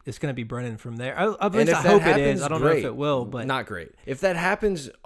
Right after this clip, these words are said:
Speaker 2: that's what we do. But until then, I think you should be doing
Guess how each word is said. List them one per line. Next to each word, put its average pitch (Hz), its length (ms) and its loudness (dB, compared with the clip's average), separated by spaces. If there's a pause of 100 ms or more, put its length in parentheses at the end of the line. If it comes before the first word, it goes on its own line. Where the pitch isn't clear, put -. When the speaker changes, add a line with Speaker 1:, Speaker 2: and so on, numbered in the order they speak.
(160)
Speaker 2:
that's 139 320 -2
what 165 140 0
we 143 140 0
do. 135 260 0
But 131 320 -4 (180)
until 160 440 0
then, 147 420 -2 (400)
I 117 100 -6
think 156 280 -4
you 160 80 -6
should 139 240 -6
be 127 160 -2
doing 127 380 -2